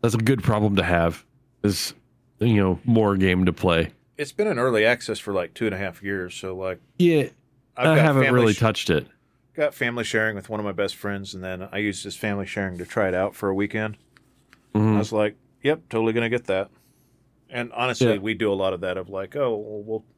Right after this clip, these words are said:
Speaker 2: try this out, see if it's something you like." 'Cause the thing with family sharing is you can't, both can't be online and play each other's games at the same time.
Speaker 1: Mm-hmm.
Speaker 2: But it's a really good mechanism, I think, for, 'cause he's on a different time zone than I am,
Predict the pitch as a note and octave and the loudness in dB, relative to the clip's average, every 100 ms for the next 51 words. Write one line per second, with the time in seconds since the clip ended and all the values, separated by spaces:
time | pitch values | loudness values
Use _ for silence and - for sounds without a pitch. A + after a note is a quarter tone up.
0 | _ _ _ _ _ _ - E3 D3+ C3+ | _ _ _ _ _ _ -4 0 0 2
1 | C#3+ A#2 - A#2 A#2 - A#2 G#2+ G2 G#2 | 0 0 -2 -6 -6 -10 -8 -6 -2 -2
2 | G2 - A2+ A#2 E3+ F3 B2+ - A#2 G#2 | -2 -6 -6 -4 -4 -2 -2 -2 -2 -2
3 | - G#2+ F#2+ F2+ G2 - G#2 G#2+ G#2 - | -2 -2 -2 -6 -8 -6 -6 -2 -4 -4
4 | G2+ - F#2+ F2+ F2+ F#2 F2 G2 F#2+ G2 | -8 -4 -4 -4 -6 -8 -8 -8 -8 -6
5 | F#2+ F2+ F#2 F#2 G2 F#2 G#2 G2 G#2+ G#2+ | -8 -10 -12 -14 -14 -14 -12 -8 -8 -8
6 | G#2+ _ _ _ _ _ - G#2 G2+ G2 | -12 _ _ _ _ _ -2 2 2 0
7 | _ A#2+ A2+ A#2 A2 C3 C3+ G#2+ A2+ A2 | _ -8 -4 -4 -2 0 0 0 2 4
8 | G#2+ G2+ G2+ G2+ G2+ F2+ F#2 G2+ - G2 | 2 0 -2 -2 -4 -4 -4 -6 -4 -6
9 | F2+ - G2 F#2+ F#2+ F#2 - G2+ A#2 G#2+ | -6 -10 -8 -6 -6 -6 -6 -6 -6 -6
10 | G2+ F2+ G2+ - G#2+ G2+ G#2 A2 A2 A2 | -6 -6 -8 -8 -12 -10 -8 -8 -6 -6
11 | A2+ | -6